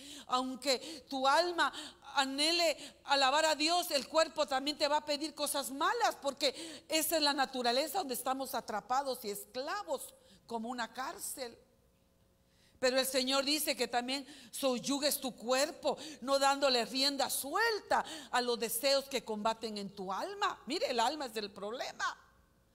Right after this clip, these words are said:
Y el cuerpo que la apoya. Porque los dos se confabulan, ¿verdad? Y dicen, "Bueno, vamos a hacer lo malo, pues hacer lo malo".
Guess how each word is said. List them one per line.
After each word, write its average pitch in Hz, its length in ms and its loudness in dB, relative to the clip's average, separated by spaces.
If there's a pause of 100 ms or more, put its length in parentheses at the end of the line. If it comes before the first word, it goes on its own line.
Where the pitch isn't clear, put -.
(1200)
Y 269 160 0
el 285 160 4
cuerpo 240 480 -2
que 233 140 -4
la 220 80 0
apoya. 320 520 0 (1500)
Porque 240 260 -2
los 226 180 0
dos 254 180 0
se 254 160 -2
confabulan, 208 760 -6
¿verdad? 196 280 -6
Y 262 80 -8
dicen, 220 340 -14
"Bueno, - 280 -12 (460)
vamos 254 320 -2
a 226 40 -8
hacer 233 180 -4
lo 233 100 -4
malo, 285 340 -4
pues 202 160 -16
hacer 202 220 -6
lo 196 120 -4
malo". 392 440 2